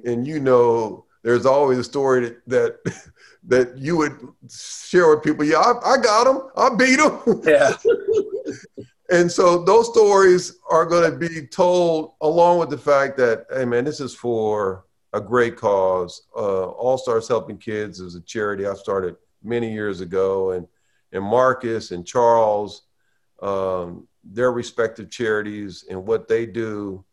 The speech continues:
Speaker 1: And, and, and so we get to talk about the game and talk about some stories that nobody's ever really talked about. And then we get a chance to sip some wine and have a great time.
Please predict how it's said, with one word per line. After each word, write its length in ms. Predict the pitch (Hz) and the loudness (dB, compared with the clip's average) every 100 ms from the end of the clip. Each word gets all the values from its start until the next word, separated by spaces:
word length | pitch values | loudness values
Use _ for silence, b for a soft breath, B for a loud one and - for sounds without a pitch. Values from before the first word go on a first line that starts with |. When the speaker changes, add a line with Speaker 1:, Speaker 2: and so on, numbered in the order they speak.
| _ _ _ 131 | _ _ _ -8
Speaker 1:
And, 200 | 135 135 _ - | -8 -10 _ -8
and, 400 | 131 127 117 - | -6 -4 -8 -10
and 140 | 127 123 | -12 -2
so 280 | 147 135 | 0 0
we 180 | 123 147 | -2 -4
get 180 | 180 170 | -4 -4
to 60 | - | -8
talk 380 | - 147 135 135 | -4 -2 -2 -4
about 380 | 117 117 110 | -4 -2 -2
the 60 | 113 | -6
game 640 | 104 131 147 156 156 151 147 _ _ | -4 -2 -2 -2 -4 -8 -14 _ _
and 140 | 107 110 | -12 -4
talk 220 | 143 131 | -4 -2
about 240 | 131 127 | -2 -2
some 260 | 123 107 98 _ _ | -2 -6 -8 _ _
stories 680 | - 156 151 143 139 127 107 | -6 2 4 4 2 -2 -2
that 160 | 113 | -2
nobody's 500 | 120 135 127 123 110 | -2 0 0 0 0
ever 220 | 123 113 | -2 -2
really 220 | 117 120 110 | -2 -4 -4
talked 360 | - 143 143 | -4 -4 -4
about. 520 | 131 127 131 127 120 - _ _ _ _ | -6 -4 -2 -2 -4 -12 _ _ _ _
And 160 | 110 120 | -6 -2
then 100 | 131 | -2
we 100 | 127 | -2
get 160 | 131 113 | -2 -4
a 40 | |
chance 440 | 113 123 120 113 - | -4 -2 -2 -2 -8
to 60 | |
sip 280 | 95 131 120 | -10 -8 -6
some 180 | 117 110 | -8 -4
wine 640 | 117 120 113 107 104 101 101 _ _ _ - | -2 -2 -2 -4 -6 -10 -18 _ _ _ -10
and 100 | 104 | -4
have 200 | 107 101 | -4 -4
a 40 | |
great 360 | 92 113 110 110 | -2 -2 -2 -4
time. 680 | 110 101 98 98 95 92 | -4 -2 -2 -2 -4 -6